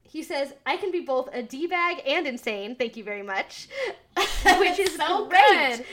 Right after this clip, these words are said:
Speaker 1: And it's so good, because normally we see him brushing past people because he's not caring about whatever their discomfort is. He, there's a job to do.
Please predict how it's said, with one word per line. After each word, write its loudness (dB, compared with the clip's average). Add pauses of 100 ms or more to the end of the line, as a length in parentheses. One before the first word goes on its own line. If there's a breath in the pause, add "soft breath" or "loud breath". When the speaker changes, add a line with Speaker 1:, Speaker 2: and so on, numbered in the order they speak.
(180)
Speaker 1:
And 2
it's -4
so 0
good, 0
because -12
normally -2
we -10
see -6
him -6 (340)
brushing -4
past -4
people -6 (340 soft breath)
because -6 (580)
he's -8
not 0
caring -2
about -4 (320)
whatever 4
their -4
discomfort -10
is. -12
He, -8
there's -6
a -8
job -4
to -20
do. -12